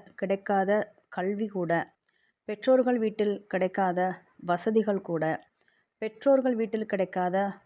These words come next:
மதிப்பும் மரியாதையும் கூட, இன்றைய பெண்களுக்கு தன்னுடைய புகுந்த வீட்டுல கிடைத்து கொண்டு தான் இருக்குது. அதனால ஒட்டுமொத்தமா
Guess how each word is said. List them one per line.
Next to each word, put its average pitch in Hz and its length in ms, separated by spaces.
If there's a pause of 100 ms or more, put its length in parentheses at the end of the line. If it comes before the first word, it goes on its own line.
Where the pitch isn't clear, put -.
மதிப்பும் 220 580
மரியாதையும் 185 600
கூட, 170 440 (400)
இன்றைய 262 420
பெண்களுக்கு 202 760
தன்னுடைய 190 540 (220)
புகுந்த 247 400
வீட்டுல 180 360 (200)
கிடைத்து 196 360
கொண்டு 160 240
தான் 185 180
இருக்குது. 147 300 (580)
அதனால 202 640
ஒட்டுமொத்தமா 214 580